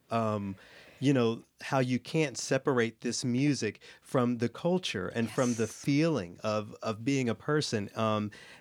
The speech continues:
Speaker 1: and, uh, but Pati, I wanted to go back to the idea of playing, um, in a mood.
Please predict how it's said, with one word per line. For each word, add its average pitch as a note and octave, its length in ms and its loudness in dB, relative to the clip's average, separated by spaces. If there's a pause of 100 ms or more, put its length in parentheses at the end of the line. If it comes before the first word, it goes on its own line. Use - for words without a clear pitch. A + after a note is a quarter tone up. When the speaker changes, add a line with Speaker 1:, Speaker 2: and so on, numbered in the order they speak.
(120)
Speaker 1:
and, A2+ 360 2
uh, A2 280 0
but - 180 0
Pati, D3+ 340 0
I - 20 4
wanted F3+ 240 0
to E3 80 -2
go C#3+ 140 0
back B2+ 300 -2
to C3 80 -2
the A2+ 140 0
idea A2+ 460 2
of A2 160 -8
playing, A#2+ 520 -2 (100)
um, G#2+ 420 0 (180)
in B2+ 140 0
a G#2+ 60 2
mood. G#2+ 500 0